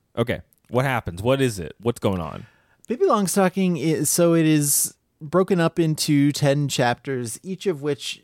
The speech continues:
Speaker 2: is, like, it's all telling one continuous narrative, sort of, but it's also, like, every chapter is its own, like, standalone little story once the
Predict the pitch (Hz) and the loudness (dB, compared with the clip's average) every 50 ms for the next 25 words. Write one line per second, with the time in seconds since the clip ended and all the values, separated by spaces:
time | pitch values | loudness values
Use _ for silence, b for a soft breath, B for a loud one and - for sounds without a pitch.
0 | _ - 170 170 170 165 151 151 - - - - 196 208 196 - 196 - 247 262 | _ -8 -6 -4 -4 -2 -4 -6 -6 -4 -2 0 2 2 2 2 2 2 4 2
1 | 277 269 - - 147 147 160 170 156 147 131 127 131 139 143 147 151 139 - - | 2 2 0 0 2 2 2 2 2 2 2 2 2 2 2 2 0 0 0 0
2 | 147 135 - - 135 135 139 139 139 139 131 - - 131 120 120 127 127 127 127 | 0 0 0 0 -2 0 0 0 0 0 0 -2 -4 -2 0 2 2 2 0 0
3 | 117 117 - - - - - 123 123 147 170 175 180 175 160 156 151 - 147 135 | -2 -2 -4 -4 -2 -2 0 0 2 2 2 2 2 0 -2 -6 -4 -2 0 0
4 | - - 135 131 - - - - 120 127 127 - - 131 123 120 117 113 113 104 | 0 -2 -4 -6 -6 -8 -8 -6 -4 -4 -4 -2 -2 0 0 2 2 0 0 -2
5 | b b b b b b b b b b - 123 - - - 127 120 110 113 117 | b b b b b b b b b b -8 -8 -6 -4 -4 -4 -2 -2 -2 -2
6 | 107 - - 123 107 101 - - 107 101 104 98 90 110 107 98 - - 123 110 | -2 -2 -4 -4 -4 -4 -4 -4 -4 -4 -4 -4 -6 -6 -6 -6 -4 -4 -4 -2
7 | 104 104 98 98 98 98 101 87 62 80 104 98 - - - 120 104 101 98 104 | -2 -4 -4 -4 -6 -6 -8 -8 -10 -10 -10 -8 -8 -8 -6 -6 -6 -6 -6 -6
8 | 104 104 101 101 104 104 101 98 - - - 117 104 104 104 107 110 110 110 - | -6 -6 -6 -6 -6 -6 -6 -6 -6 -6 -6 -4 -2 -2 -2 -2 -2 -2 -2 -4
9 | 117 110 110 110 - - - 123 117 113 110 113 107 110 113 | -4 -6 -4 -4 -4 -4 -2 -2 0 0 0 -2 -4 -6 -12